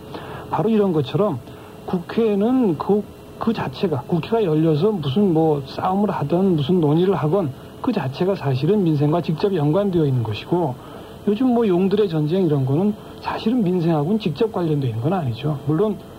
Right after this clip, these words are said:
더 나아가서 연말에 대통령이 누가 되는지는 다 직접 간접적으로 관련이 있긴 합니다마는 그만큼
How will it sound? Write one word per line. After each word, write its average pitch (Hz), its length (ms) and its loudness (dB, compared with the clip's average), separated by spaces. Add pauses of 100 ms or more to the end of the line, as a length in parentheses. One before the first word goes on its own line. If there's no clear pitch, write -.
(120)
더 196 120 0
나아가서 185 480 0
연말에 160 380 2
대통령이 156 540 0
누가 160 220 2
되는지는 151 760 2
다 - 320 -4
직접 156 320 -2 (140)
간접적으로 147 600 0
관련이 156 400 0
있긴 165 200 0
합니다마는 156 800 2 (460)
그만큼 160 560 0